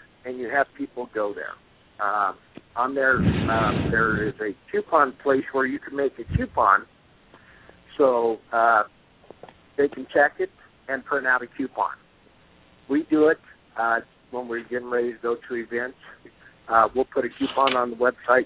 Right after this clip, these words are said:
for a few days where you buy a hot dog, you get a chip or, or soda for free. Um, number one, what it's doing is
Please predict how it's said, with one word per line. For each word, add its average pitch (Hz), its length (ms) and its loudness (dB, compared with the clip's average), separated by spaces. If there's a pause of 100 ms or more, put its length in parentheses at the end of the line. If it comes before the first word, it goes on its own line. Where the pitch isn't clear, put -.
(140)
for 117 220 2
a 107 220 -4
few 123 160 -4
days 123 360 0 (100)
where 117 320 4 (480)
you 123 120 2
buy 120 400 4 (1120)
a 110 120 6
hot 113 260 0
dog, 120 320 0
you 117 140 -16
get 117 160 -4
a 107 60 -8 (120)
chip 120 140 -2 (100)
or, 101 260 -6
or 107 140 -4 (100)
soda 107 220 -4 (100)
for 95 100 -14 (100)
free. 98 200 -8 (1080)
Um, 98 340 0 (600)
number 139 220 4
one, 135 280 2
what 131 140 2
it's 117 100 -6 (100)
doing 147 300 2 (100)
is 120 300 -2